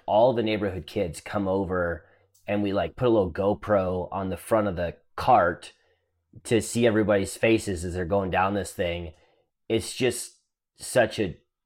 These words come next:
cool experience to see them experience the joys of a backyard roller coaster.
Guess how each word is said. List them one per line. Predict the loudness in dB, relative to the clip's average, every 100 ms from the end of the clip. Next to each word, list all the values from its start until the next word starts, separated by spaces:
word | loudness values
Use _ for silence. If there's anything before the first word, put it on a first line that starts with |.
| _ _ -14
cool | -10 -2 2 4 4
experience | 2 -4 -4 0 2 2 -2 -6 -8
to | -8
see | -8 -6 -2 0 0
them | 2 2 2 -2 -6 -8
experience | -10 -12 -6 -2 -2 -2 -4 -6
the | -8
joys | -6 -4 -2 0 -2 -4 -8 -14 _ _
of | -4 -2
a |
backyard | 0 2 2 0 -2 0 -2
roller | -2 -4
coaster. | -4 -6 -6 -6 -4 -6